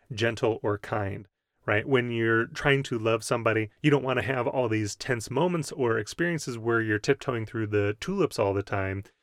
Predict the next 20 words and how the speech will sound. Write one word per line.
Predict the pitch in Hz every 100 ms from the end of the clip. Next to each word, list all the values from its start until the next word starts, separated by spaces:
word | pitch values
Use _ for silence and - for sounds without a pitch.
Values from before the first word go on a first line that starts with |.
| _ _ -
Don't | 165
get | 190
me | 151
wrong, | 131 147
there | 156 117
are | 110
gonna | 139 127
be | 117
some | - - 127 131
tense | 127 120
times | - 120 113 113
in | - 117
relationships, | 98 98 107 - 131 202 - - _ _
but | 143 151
for | - 127
the | 123
majority | 113 147 240 180
of | 107
the | 104
time, | - 101 98